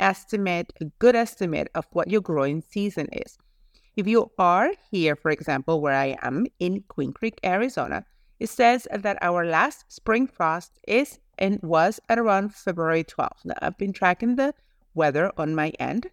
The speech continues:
so that's about right. And then it says that our first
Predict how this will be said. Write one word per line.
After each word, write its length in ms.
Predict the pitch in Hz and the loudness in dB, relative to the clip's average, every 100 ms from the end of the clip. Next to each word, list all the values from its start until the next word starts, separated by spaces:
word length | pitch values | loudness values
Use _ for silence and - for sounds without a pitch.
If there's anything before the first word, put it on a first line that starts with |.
| _ | _
so 380 | - 185 175 | -2 2 2
that's 300 | 165 233 - - | 2 -2 -6 -4
about 340 | 247 285 269 | -2 0 0
right. 380 | - - 294 - _ _ _ - | 0 -2 -2 -6 _ _ _ -4
And 140 | 208 | 0
then 80 | 226 | 2
it 140 | 226 | 0
says 320 | - 208 254 262 | 0 2 2 2
that 120 | 226 | -4
our 260 | 170 170 165 | -4 -2 -4
first 640 | - - 185 240 - - | -6 -2 2 2 0 -12